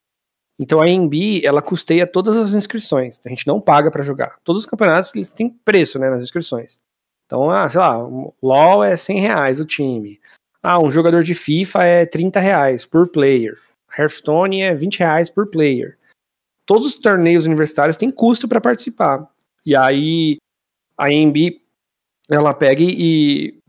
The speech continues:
paga as inscrições, né, de todos os alunos que vão representar ela oficialmente. Em eventos presenciais,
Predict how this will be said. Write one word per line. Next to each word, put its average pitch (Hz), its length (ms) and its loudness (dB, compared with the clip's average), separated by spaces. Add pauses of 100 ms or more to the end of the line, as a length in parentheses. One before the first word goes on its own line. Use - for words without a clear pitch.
paga 175 340 4
as 143 200 -2
inscrições, 143 560 -6
né, 135 160 -4
de 139 140 -14
todos 156 220 -2
os 185 140 -6
alunos 165 520 -2
que 170 280 -8
vão 156 180 -4
representar 156 480 -2
ela 147 160 0
oficialmente. 151 640 -6 (800)
Em 214 220 2
eventos 175 320 0
presenciais, 175 960 0